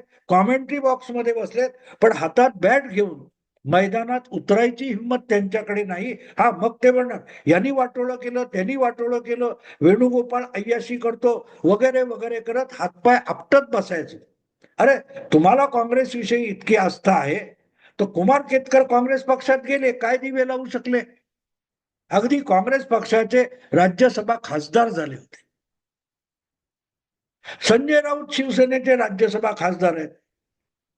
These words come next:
त्यांनी काय दिवे लावले? शिवसेना बुडवून दाखवली. कुमार केतकर काँग्रेसला वाचवू शकले का? नाही वाचवू शकले. तेव्हा स्टेडियमच्या बाहेर बसायचं,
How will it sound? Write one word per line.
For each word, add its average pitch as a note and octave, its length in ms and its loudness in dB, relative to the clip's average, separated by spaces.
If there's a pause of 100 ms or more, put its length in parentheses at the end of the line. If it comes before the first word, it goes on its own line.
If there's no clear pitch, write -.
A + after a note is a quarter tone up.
(120)
त्यांनी B3+ 220 2
काय C4+ 200 2
दिवे C4+ 320 2
लावले? B3+ 300 0 (520)
शिवसेना G#3 500 2
बुडवून C4+ 420 -2
दाखवली. A#3 440 -2 (4000)
कुमार C#4 360 -2
केतकर - 320 -6 (1040)
काँग्रेसला C4+ 480 2
वाचवू B3+ 340 0
शकले A#3+ 300 -2
का? A3+ 200 -4
नाही A#3 140 -4
वाचवू G3+ 320 -4
शकले. - 420 -18 (1900)
तेव्हा C4+ 180 6
स्टेडियमच्या C4+ 720 0
बाहेर A#3+ 260 -2
बसायचं, F3 540 -4